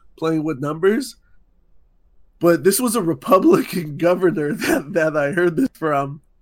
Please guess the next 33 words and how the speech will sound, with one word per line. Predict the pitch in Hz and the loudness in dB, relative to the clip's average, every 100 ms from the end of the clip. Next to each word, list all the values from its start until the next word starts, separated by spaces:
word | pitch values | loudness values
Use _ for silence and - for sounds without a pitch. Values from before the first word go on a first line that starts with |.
| - _ _ - | -20 _ _ -12
had | 220 226 - | -2 0 2
to | 202 | 0
put | 156 185 180 | -2 -2 -2
a | |
warning | 151 139 165 214 240 196 151 | -2 -2 -2 -2 -2 -4 -4
out | 147 139 139 - _ _ _ - | -2 -2 -4 -10 _ _ _ -4
because | 262 - 196 180 202 | -2 0 -2 -2 -10
people | 180 190 277 214 196 | -10 -8 -2 0 0
were | 175 170 | 0 -6
calling, | - 160 190 208 165 143 139 208 _ _ _ _ _ - | -4 0 2 2 -2 -4 -8 -12 _ _ _ _ _ -12
um, | 139 143 139 | -8 -6 -8
poisoning | - 202 226 240 240 226 | 0 4 4 4 2 0
themselves | 151 202 - 165 156 143 175 | 0 -6 -2 2 2 0 -8
<laughs> | |
because | 175 - - 190 147 | -10 -8 -4 -4 -2
they | 165 165 | -4 -2
were | 170 165 | -2 -4
inhaling, | 156 151 147 170 180 160 143 139 - _ _ _ - - | -6 -8 -4 -2 -2 -4 -6 -10 -14 _ _ _ -20 -12
uh, | 131 147 135 | -8 -6 -6
um, | - 143 135 131 120 107 - _ | -4 0 0 0 -4 -8 -18 _
bleach | 156 170 190 143 - - - _ _ _ _ | -4 -2 -2 -4 -12 -16 -18 _ _ _ _
and | 135 170 | -8 -4
other | 165 180 165 | -2 0 0
disinfectants, | 143 151 160 143 156 156 - 151 - - - _ _ _ | -2 -6 -6 -4 -2 -2 -6 -12 -12 -20 -20 _ _ _
and | 190 190 | -12 -10
they | 139 | -4
had | - - | -4 -4
to | 165 | -6
go | 160 | -6
to | 160 147 | -6 -8
the | 147 | -8
E | 135 139 | -6 -2
R. | 139 131 120 | 0 0 -2